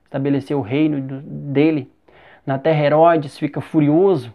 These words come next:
Herodes com medo de perder o trono ali, é, manda matar, manda fazer atrocidades, com medo de perder o reino. O que é isso? Política. Mas Jesus bem, bem disse que o reino dele não era da terra,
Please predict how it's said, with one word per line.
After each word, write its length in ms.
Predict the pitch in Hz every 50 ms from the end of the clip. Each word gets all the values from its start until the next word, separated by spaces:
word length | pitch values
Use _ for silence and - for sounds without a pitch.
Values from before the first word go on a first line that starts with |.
| _ _ _ _ _ -
Herodes 340 | 151 143 147 147 139 - -
com 100 | - 151
medo 320 | 143 139 147 160 160 156
de 80 | 143 143
perder 340 | - 143 131 131 127 143
o 100 | 139 131
trono 440 | 131 - - 147 160 180 185 160 139
ali, 320 | 131 131 151 196 220 - - _ _ _ _ - - - - - - _
é, 380 | 151 143 143 147 143 143 139 139
manda 240 | 139 147 151 160 160
matar, 640 | 165 160 147 - - - 143 156 170 170 151 135
manda 680 | 127 131 135 139 139 139 135 127 123 120 123 123 131 135
fazer 300 | - 143 139 131 139 143
atrocidades, 800 | 139 143 - 147 143 - 147 135 135 135 135 135 143 147 - _ _ _ _ - _ _ _ _ _ _ _ _ _ _ _ _ _ _ _ _ _ _
com 100 | - 151
medo 240 | 147 143 139 139
de 80 | 131 -
perder 280 | - 160 147 127 156 147
o 40 |
reino. 220 | 127 139 139 135 139
O 20 |
que 80 | 139 160
é 60 | 160
isso? 240 | 143 139 - - -
Política. 500 | _ 165 170 165 156 160 - - - - _ _ _ _ - - - - - _ -
Mas 280 | 143 151 156 156 147 135
Jesus 340 | 156 160 131 160 175 143
bem, 500 | 139 170 185 190 202 202 190 180 165 156
bem 180 | 139 160 196 196
disse 320 | 151 160 190 190 - 165
que 200 | 151 156 160 156
o 80 | 143 139
reino 280 | 131 117 156 175 175 156
dele 240 | 135 160 180 180
não 220 | 170 170 196 202 170
era 220 | 165 180 185 175
da 120 | 156 147 135
terra, 600 | - - - 147 143 143 131 117 120 117 123